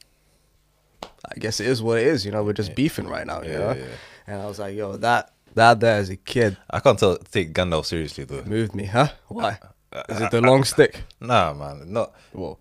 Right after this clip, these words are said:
Speaker 2: It, it's the, it's the idea that sometimes he's got power and then sometimes he can't do, <laughs> he can't do anything. It's like,
Speaker 1: Yeah.
Speaker 2: it's like,
Speaker 1: No, but there's only so much you can do.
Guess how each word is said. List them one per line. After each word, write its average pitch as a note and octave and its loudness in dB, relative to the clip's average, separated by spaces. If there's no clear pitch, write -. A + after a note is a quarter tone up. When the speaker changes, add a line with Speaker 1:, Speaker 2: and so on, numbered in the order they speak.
Speaker 2:
It, F#2 -12
it's G2+ -4
the, G#2 0
it's G#2+ -6
the G2+ 0
idea G#2+ 6
that F#2 6
sometimes G#2+ 2
he's E2+ -6
got F2+ 0
power F#2+ 10
and E2 0
then E2 -6
sometimes F2 0
he E2 -4
can't F2+ 0
do, F#2 2
<laughs> - -2
he - -18
can't F2+ 0
do F2+ 0
anything. F#2 0
It's D2+ -6
like, D#2+ -4
Speaker 1:
Yeah. G#2 -6
Speaker 2:
it's G#2 -6
like, G#2 4
Speaker 1:
No, E3 8
but C#3+ 8
there's D#3 10
only G#3+ 10
so F3 4
much F3 2
you A2 -8
can G2 -10
do. E3 -6